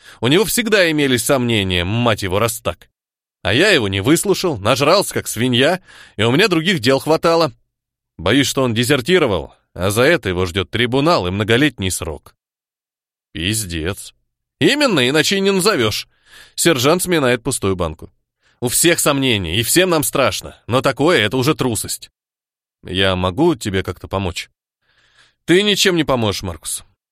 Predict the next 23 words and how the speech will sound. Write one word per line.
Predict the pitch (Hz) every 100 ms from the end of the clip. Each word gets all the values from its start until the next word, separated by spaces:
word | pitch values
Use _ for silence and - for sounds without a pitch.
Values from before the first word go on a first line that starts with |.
| _ _ _
Только | 131 139 143
не | 143
говори | 135 143 160
никому, | 120 104 87 76 71
пока | 107 120
все | - 117
это | 101
говно | 92 123 113
не | 98 95
выяснится. | 92 80 - 76 - _ _ _ _ _ _ -
Мне | 98 139 151
нужно | 151 127
было | 131 120
с | 110
кем-то | 131 113
поговорить, | 110 107 110 95 82
а | 85
то | 113
мне | 107 98
бы | 85
башку | 80 131 - 110
снесло. | - 85 - 65 _ _ _ _ -
Собственно, | - 117 - 143 190 202